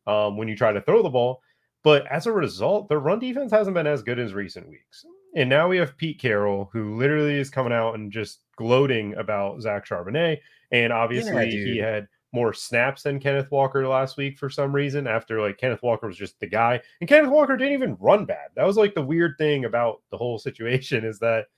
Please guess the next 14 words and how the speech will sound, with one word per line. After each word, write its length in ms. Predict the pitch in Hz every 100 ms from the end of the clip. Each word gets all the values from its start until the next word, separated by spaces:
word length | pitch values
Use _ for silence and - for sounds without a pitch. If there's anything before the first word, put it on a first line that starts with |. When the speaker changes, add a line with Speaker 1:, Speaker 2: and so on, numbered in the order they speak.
| _ _ _ -
Speaker 1:
like, 180 | 127
Walker 420 | 110 120 175 202 175
didn't 360 | - 135 110 - _ _ -
fail 580 | 151 123 107 98 95 - _ _ _
for 640 | 180 165 147 117 104 95 -
Sharp 560 | - 143 117 104 90 -
to 100 | 87
get. 300 | 90 78 - _ -
Like, 160 | 123 -
Sharp 300 | 170 170 143
just 20 |
Speaker 2:
Well, 300 | 202 190 - - _ _ _ _ _ _ _ _ _ _ _ _
I, 160 | 175 208
the, 320 | 180 180 220